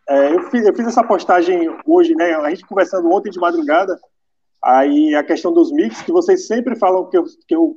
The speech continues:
consigo fazer um mix massa, que ninguém pensa nesses mix e tal. E aí eu falei, poxa, eu posso ensinar isso pra galera, porque cada página tem um foco. A gente aqui, a Narguilha Ju, ela é um lounge, ela é uma loja,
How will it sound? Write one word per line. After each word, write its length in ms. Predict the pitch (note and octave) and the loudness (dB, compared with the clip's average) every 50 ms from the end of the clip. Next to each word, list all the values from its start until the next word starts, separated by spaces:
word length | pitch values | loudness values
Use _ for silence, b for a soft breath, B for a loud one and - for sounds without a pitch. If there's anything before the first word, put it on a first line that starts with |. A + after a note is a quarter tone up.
| - | -6
consigo 340 | - E3+ E3+ - A3 A#3 A3 | -6 -6 -6 -6 -8 -8 -6
fazer 220 | A3 F3+ E3 D#3+ E3+ | -4 -4 -2 -2 -2
um 80 | E3 | 0
mix 220 | D#3+ D#3+ D#3+ - - | -2 -4 -4 -4 -6
massa, 380 | D#3 D3+ E3 F#3 F#3+ - - - | -2 0 0 0 0 -2 -4 -8
que 100 | - E3 | -8 -8
ninguém 300 | - - D#3 F3+ F#3+ - | -6 -2 -2 -2 -2 -4
pensa 340 | - - G4 G4+ - - | -6 -6 -6 -6 -6 -10
nesses 260 | D#4+ D4+ - E4 C#4+ C#4 | -14 -12 -10 -12 -12 -6
mix 240 | D#4+ F4+ F4+ - - | -6 -8 -6 -6 -8
e 40 | E4 - | -6 -4
tal. 180 | E4+ D#4+ D#4+ - - - - - _ _ _ - - _ _ - | -4 -4 -4 -6 -12 -18 -20 -20 _ _ _ -20 -20 _ _ -2
E 100 | - D3+ | 0 2
aí 300 | E3 F3 F#3 G3 G#3 G#3+ | 4 6 4 4 4 2
eu 100 | A3 A3 | 0 2
falei, 220 | A3 A#3 G#3 F#3+ F3+ | 2 2 2 2 4
poxa, 260 | G#3 G#3+ F#3+ - F#3+ | 4 2 2 2 0
eu 40 | F3 | 0
posso 260 | F#3+ G3+ G3+ - A3+ | 0 0 0 0 -4
ensinar 340 | A3 A3 A3+ G#3+ G3+ G3 G3 | -6 -6 -4 -2 0 0 0
isso 160 | G3 - - | 0 -4 -8
pra 140 | - G3 F#3+ | -6 -2 0
galera, 500 | G#3+ G#3+ G#3 F3+ D#3+ D3+ C#3+ C3+ C3+ _ _ _ _ _ _ _ _ - | 0 2 2 2 2 0 -2 -4 -6 _ _ _ _ _ _ _ _ -6
porque 680 | E3+ D#3+ - - - F3 F3+ F3+ F3+ F3+ F3 E3 - _ _ _ _ _ - | -6 -6 0 0 2 2 4 4 4 4 2 2 0 _ _ _ _ _ 0
cada 220 | B3 B3+ B3+ B3 | 2 4 4 2
página 340 | A#3+ - A3+ A3+ A3+ A#3 A3 | 2 2 2 2 2 0 -4
tem 120 | - A#3+ | -4 -4
um 100 | B3 A#3+ | -4 -4
foco. 480 | - - F3 D3+ C#3 B2+ - - - _ _ _ _ - | -2 0 0 0 0 0 -4 -8 -20 _ _ _ _ 0
A 100 | E3 F3 | 0 0
gente 300 | D#3+ D#3 G#3 A3+ A3 A3 | 2 0 -2 -6 -4 -6
aqui, 200 | E3+ - - F#3+ | -6 -6 -4 -4
a 60 | F#3 F3+ | -4 -4
Narguilha 340 | E3+ D#3 D#3 D#3+ D#3+ D#3 | -4 -4 -4 -2 -2 -2
Ju, 160 | C#3 D#3 E3+ E3+ | 0 0 0 0
ela 100 | D#3+ D#3+ | 0 -2
é 40 | |
um 100 | E3+ G3+ | -2 -2
lounge, 360 | G#3+ F#3 E3 D3+ C#3+ C3 A#2+ B2+ | 0 0 2 2 0 -2 -4 -6
ela 140 | A#2+ B2+ | -6 -6
é 20 | C3 | -4
uma 120 | D3 E3+ | -2 -2
loja, 440 | F#3+ F3+ D#3+ D3 C3+ A#2+ A#2+ A#2 | 0 0 0 0 0 -2 -4 -8